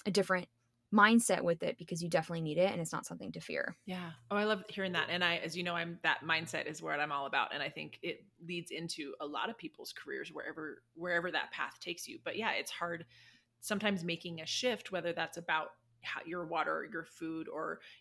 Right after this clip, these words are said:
Speaker 2: your, how you warm up and how you, you know, how you're auditioning. It's all, like, that mindset stuff is such an important piece of, like, if you don't change the mindset,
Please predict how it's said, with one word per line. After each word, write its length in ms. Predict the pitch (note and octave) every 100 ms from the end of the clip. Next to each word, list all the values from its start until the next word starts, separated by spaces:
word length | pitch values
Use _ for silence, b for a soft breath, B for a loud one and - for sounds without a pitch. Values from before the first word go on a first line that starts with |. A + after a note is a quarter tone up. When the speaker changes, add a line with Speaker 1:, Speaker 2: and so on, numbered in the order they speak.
| -
Speaker 2:
your, 280 | F3 - -
how 120 | - F3
you 160 | F#3
warm 220 | F#3 G#3
up 140 | B3+ - -
and 120 | E3+ E3
how 200 | E3 E3+
you, 180 | F3 -
you 120 | E3
know, 100 | D#3 -
how 140 | E3 E3+
you're 200 | F3 F#3+
auditioning. 460 | F#3+ A3+ - E3
It's 120 | D#3+ C3+
all, 200 | D#3+ D3+
like, 180 | D3+ D#3
that 140 | -
mindset 380 | E3 E3 - -
stuff 400 | - - - - _ -
is 160 | E3
such 260 | - - -
an 40 |
important 360 | C#3+ - - -
piece 260 | - - -
of, 80 |
like, 140 | C#3 D#3
if 100 | -
you 120 | F3+
don't 340 | - F#3 E3+ -
change 320 | A#3 B3 G#3+
the 80 | F3
mindset, 460 | D#3+ D#3 D#3 C#3+